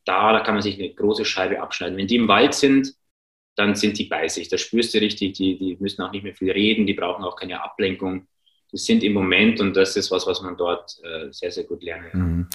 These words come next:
Speaker 2: Jetzt hast du schon so wahnsinnig viel erlebt. Kannst du sagen, was deine beeindruckendste Erfahrung eigentlich bis dato war? Oder sind es einfach sehr viele?
Speaker 1: Ich glaub, das könnte ich gar nicht, äh, ich glaub,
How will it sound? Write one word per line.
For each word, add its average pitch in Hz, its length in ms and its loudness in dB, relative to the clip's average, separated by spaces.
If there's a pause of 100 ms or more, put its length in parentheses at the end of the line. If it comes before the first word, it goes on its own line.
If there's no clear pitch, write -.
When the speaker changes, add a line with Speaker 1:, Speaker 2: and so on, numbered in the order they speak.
Speaker 2:
Jetzt 101 140 2
hast 151 180 6
du 151 40 2
schon 147 200 8
so 113 240 4
wahnsinnig 151 640 4
viel 135 540 4
erlebt. 117 640 8 (640)
Kannst 131 360 4
du 175 60 8
sagen, 120 460 8
was 127 240 6
deine 107 240 10
beeindruckendste 107 920 4
Erfahrung 156 580 2
eigentlich - 460 -2
bis 147 160 2
dato 139 380 2
war? 185 320 0 (880)
Oder 101 200 4
sind 101 200 4
es 98 140 0
einfach - 480 0 (140)
sehr 92 260 2
viele? - 240 0
Speaker 1:
Ich 113 80 6
glaub, - 100 2
das 135 200 2
könnte 127 160 4
ich 113 120 -2
gar 101 160 0
nicht, 120 340 0
äh, - 20 -6 (200)
ich - 120 -14
glaub, 113 140 2